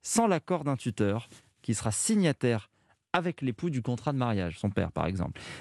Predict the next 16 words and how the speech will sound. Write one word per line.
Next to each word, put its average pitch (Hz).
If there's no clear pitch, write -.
Euh, 95
les 127
femmes 175
chrétiennes 113
pourraient 131
aussi 156
perdre 160
la 139
garde 139
de 123
leurs 113
enfants 156
au 175
profit 180
du 147
père 143